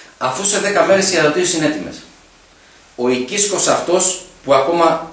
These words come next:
δεν έχει πάρει την άδεια, δεν θα μπορούσε να περιμένει δέκα μέρες για να έρθει και να τοποθετηθεί; Ποιος κέρδισε από τη φιέστα αυτή; Για ποιο λόγο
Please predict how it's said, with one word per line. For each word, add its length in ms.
δεν 200
έχει 160
πάρει 240
την 160
άδεια, 360
δεν 180
θα 120
μπορούσε 340
να 80
περιμένει 420
δέκα 260
μέρες 420
για 200
να 100
έρθει 120
και 80
να 120
τοποθετηθεί; 680
Ποιος 400
κέρδισε 800
από 240
τη 80
φιέστα 480
αυτή; 200
Για 200
ποιο 320
λόγο 680